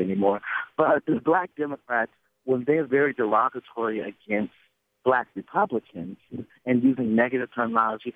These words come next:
it doesn't make me wanna become a Democrat again. It doesn't make me wanna go back to the Democrat Party. It may, it actually draws me further away.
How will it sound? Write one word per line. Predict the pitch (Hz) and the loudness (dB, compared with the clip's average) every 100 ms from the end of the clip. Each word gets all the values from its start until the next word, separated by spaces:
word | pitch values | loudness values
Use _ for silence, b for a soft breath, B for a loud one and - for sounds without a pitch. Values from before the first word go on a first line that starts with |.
| b - | b -2
it | 226 | 0
doesn't | 208 220 202 160 | 0 0 0 0
make | 180 202 190 | -2 -2 -8
me | |
wanna | 180 180 175 | -4 0 0
become | 160 156 175 185 | 0 -2 0 0
a | 160 - 170 | -2 -6 -4
Democrat | 196 208 - 143 131 | -2 -2 0 0 0
again. | 127 110 110 147 202 _ _ | -6 -8 -6 -6 -8 _ _
It | 202 | 0
doesn't | 208 175 | 2 0
make | 180 - | 0 -2
me | 185 | -4
wanna | 175 165 | -6 -2
go | 170 170 | 0 2
back | 170 202 - | 0 0 -4
to | |
the | 151 | -4
Democrat | 143 135 - 127 - | -4 -4 0 0 0
Party. | 127 123 147 202 _ _ - | -2 0 -4 -8 _ _ 0
It | 202 | 2
may, | 196 175 | 2 2
it | 185 - | 0 0
actually | 160 196 - 160 | -2 -2 -6 -4
draws | 170 170 - | 0 0 -2
me | 165 - - | -10 -4 0
further | 180 175 170 170 | 2 2 2 4
away. | 160 165 190 208 | 4 4 2 0